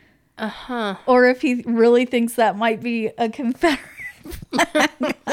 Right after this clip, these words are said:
Speaker 2: I don't know.
Speaker 1: It's my heritage.
Speaker 2: Oh, God.
Speaker 1: You idiot.
Speaker 2: <sighs> Anyway, w-,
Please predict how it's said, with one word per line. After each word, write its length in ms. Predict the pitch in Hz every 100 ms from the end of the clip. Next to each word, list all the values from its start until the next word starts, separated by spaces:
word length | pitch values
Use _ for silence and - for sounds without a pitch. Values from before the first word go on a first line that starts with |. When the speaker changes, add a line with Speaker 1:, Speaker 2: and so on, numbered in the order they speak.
| -
Speaker 2:
I 100 | 233 254
don't 220 | 269 233
know. 100 | 208
Speaker 1:
It's 100 | -
my 220 | 226 190
heritage. 840 | - 208 214 208 190 170 160 196 233
Speaker 2:
Oh, 480 | 269 269 262 233
God. 520 | 214 220 220 220 214 185
Speaker 1:
You 100 | 175
idiot. 540 | 151 170 180 202 - -
Speaker 2:
<sighs> 60 |
Anyway, 1040 | 269 320 320 285 196 202 240 226 202 185 190
w-, 220 | 208 208